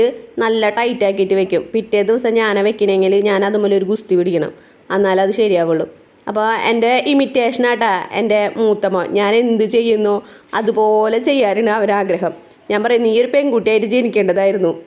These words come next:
ഇപ്പോൾ മേക്കപ്പ് ഇടാനായാലും അവൻ പറയും, "അയ്യേ, ഞാൻ ആൺകുട്ടിയാണ്, എനിക്ക് മേക്കപ്പ് ഒന്നും ഇടണ്ടെന്ന്" പറയും. എന്നാലും ഞാൻ ചെയ്യുന്ന പോലെയൊക്കെ അവരിങ്ങനെ ഇമിറ്റേഷൻ ചെയ്യണം. കുട്ടികൾ അങ്ങനെയല്ലേ, അവർ, നമ്മളമ്മമാരെ അച്ഛന്മാരെയൊക്കെ ഇമിറ്റേഷൻ ചെയ്തിട്ട് തന്നെയാണ് അവർ വ-, വലുതാവണത്. ഞാൻ കുറേ കാര്യങ്ങളൊക്കെ പറഞ്ഞു കൊടുക്കും ട്ടാ.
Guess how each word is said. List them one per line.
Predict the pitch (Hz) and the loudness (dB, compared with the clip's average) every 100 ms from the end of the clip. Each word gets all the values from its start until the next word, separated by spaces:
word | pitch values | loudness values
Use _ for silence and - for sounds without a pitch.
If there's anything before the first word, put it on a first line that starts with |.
| - | -10
ഇപ്പോൾ | 233 233 | -4 0
മേക്കപ്പ് | 262 247 233 247 | 2 2 0 0
ഇടാനായാലും | 247 247 240 240 | 2 2 0 0
അവൻ | 262 277 | 0 0
പറയും, | 269 285 | 0 -2
"അയ്യേ, | 247 294 320 | -2 -2 0
ഞാൻ | 285 277 311 | 0 0 0
ആൺകുട്ടിയാണ്, | 302 247 269 277 262 | -2 0 0 2 0
എനിക്ക് | 226 254 | 0 -2
മേക്കപ്പ് | 254 226 226 | 0 -2 -2
ഒന്നും | 208 214 | 0 0
ഇടണ്ടെന്ന്" | 196 190 180 180 | 0 0 -2 -2
പറയും. | 175 180 - - - - 285 | -2 -4 -8 -20 -20 -6 -2
എന്നാലും | 302 311 330 | 0 0 0
ഞാൻ | 330 311 | 0 0
ചെയ്യുന്ന | 339 302 277 285 | -2 -2 -2 -2
പോലെയൊക്കെ | 285 285 - 277 | 0 -2 -2 -2
അവരിങ്ങനെ | 269 277 269 269 - 294 | 0 2 2 2 0 0
ഇമിറ്റേഷൻ | 254 - 196 226 | 0 0 0 2
ചെയ്യണം. | 214 175 - - - - | 0 -2 -6 -20 -20 -6
കുട്ടികൾ | 196 196 185 196 | -4 0 0 0
അങ്ങനെയല്ലേ, | 190 202 196 175 - - - 170 | 0 0 0 -2 -6 -20 -12 -4
അവർ, | 175 185 - 208 214 196 - - 202 | -2 -2 -4 -2 0 -2 -4 -8 -6
നമ്മളമ്മമാരെ | 226 226 269 233 220 208 220 | -2 0 0 0 0 -2 -2
അച്ഛന്മാരെയൊക്കെ | 226 214 196 190 208 | -2 -2 -2 0 -2
ഇമിറ്റേഷൻ | 208 202 202 196 | 0 -2 0 0
ചെയ്തിട്ട് | 185 180 180 | 0 0 0
തന്നെയാണ് | 180 175 208 - - - - - 254 | 0 -2 -4 -10 -20 -20 -20 -6 -2
അവർ | 262 269 | 2 2
വ-, | 254 262 | 2 0
വലുതാവണത്. | 247 208 185 175 170 - - 190 | 0 0 0 0 -2 -6 -12 -6
ഞാൻ | 185 | -2
കുറേ | 226 190 175 | -2 0 0
കാര്യങ്ങളൊക്കെ | 196 214 220 226 254 | 0 0 0 -2 -2
പറഞ്ഞു | 247 220 | -2 0
കൊടുക്കും | 202 202 180 | 0 0 -2
ട്ടാ. | 160 | -2